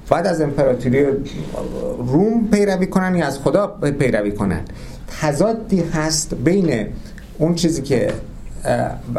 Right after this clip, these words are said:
میگه City of God، مدینهٔ خدا و City of Man، ز-، مدینهٔ انسان. و مسئلهٔ اون کتاب بسیار مهم، اه، شهر خدا همین هست. ت-، ت-، چگونه می‌شه تضاد بین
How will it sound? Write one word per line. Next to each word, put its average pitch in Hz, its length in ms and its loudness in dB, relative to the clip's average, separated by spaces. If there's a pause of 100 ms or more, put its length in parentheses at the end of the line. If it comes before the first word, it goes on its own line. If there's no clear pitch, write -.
(180)
میگه 123 360 2
City - 440 -2
of 123 320 2
God، 165 380 0
مدینهٔ 127 420 2
خدا 135 380 2
و 165 80 0
City 208 240 -2
of 202 220 2
Man، - 300 -2 (300)
ز-، - 260 -4 (520)
مدینهٔ 131 340 2
انسان. 123 500 0
و - 80 0 (320)
مسئلهٔ 156 480 0
اون 180 280 2
کتاب 131 420 2 (480)
بسیار 117 380 0
مهم، 113 580 2 (320)
اه، 117 300 0
شهر 120 380 -2 (140)
خدا 131 220 2
همین 160 400 0
هست. 95 360 -4
ت-، - 80 -8 (380)
ت-، 131 180 -4
چگونه 156 400 4
می‌شه 156 240 2 (160)
تضاد 131 500 0
بین 123 560 4